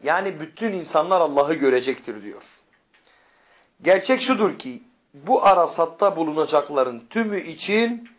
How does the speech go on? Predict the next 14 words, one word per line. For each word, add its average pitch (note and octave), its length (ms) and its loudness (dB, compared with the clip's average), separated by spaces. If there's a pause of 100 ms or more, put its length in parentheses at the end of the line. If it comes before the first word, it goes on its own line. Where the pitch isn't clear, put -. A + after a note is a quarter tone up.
(440)
genel F#3+ 540 2
bir E3+ 140 -2
görmedir. B2 800 0 (1300)
Yüce F#3 300 4
Rabbimizin F#3 640 0
insanlar F#3+ 640 0
arasında D3 840 2 (540)
ayırt G3 420 0
edici G3+ 300 2
hükmünü F#3+ 580 -2
vermek F#3 420 2
üzere D#3+ 300 4
geleceği D#3+ 680 0
vakit F#3+ 420 0